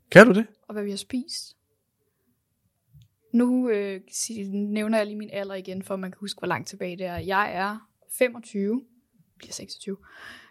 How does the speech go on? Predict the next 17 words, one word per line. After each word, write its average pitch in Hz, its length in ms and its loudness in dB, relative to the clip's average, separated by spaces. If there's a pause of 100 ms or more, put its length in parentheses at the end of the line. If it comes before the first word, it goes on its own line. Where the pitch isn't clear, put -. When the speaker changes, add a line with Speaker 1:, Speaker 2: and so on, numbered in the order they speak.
(140)
Speaker 2:
Øhm, 208 480 4 (380)
nine 220 280 4
eleven. 240 420 -2 (460)
Jeg 214 120 2
spiste 226 340 2
sådan 220 100 -6
nogle 202 160 -2
boller 202 340 2
med 208 160 -4
en 190 100 -10
kødbolle 240 480 -6
i. 240 140 -14 (920)
Og 196 60 0
lidt 196 140 -2
ketchup 233 320 -8 (600)
den 208 140 -2
dag. 196 220 -4